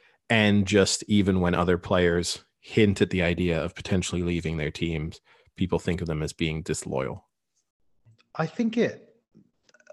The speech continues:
Speaker 2: I don't, I think people, I, I guess I'm c-, kind of talking from the everyday here, but I,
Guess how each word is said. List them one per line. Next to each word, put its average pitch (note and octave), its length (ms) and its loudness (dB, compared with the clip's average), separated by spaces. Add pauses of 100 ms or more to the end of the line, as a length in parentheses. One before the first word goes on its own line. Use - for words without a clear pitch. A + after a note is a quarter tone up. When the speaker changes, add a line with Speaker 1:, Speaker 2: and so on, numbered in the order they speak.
(460)
Speaker 2:
I - 40 -2
don't, - 280 -2 (560)
I E3+ 80 6
think A3 260 4
people, C3 640 0 (480)
I, D3+ 180 4
I D#3+ 100 8
guess D#3+ 220 6
I'm C3+ 160 2
c-, - 140 -6 (100)
kind A#2+ 180 2
of G#2 60 0
talking A2+ 300 -2
from A2 140 -6
the G#2+ 140 -2
everyday G#2 440 -4
here, G2+ 320 -8
but - 320 -6 (600)
I, C3+ 80 -4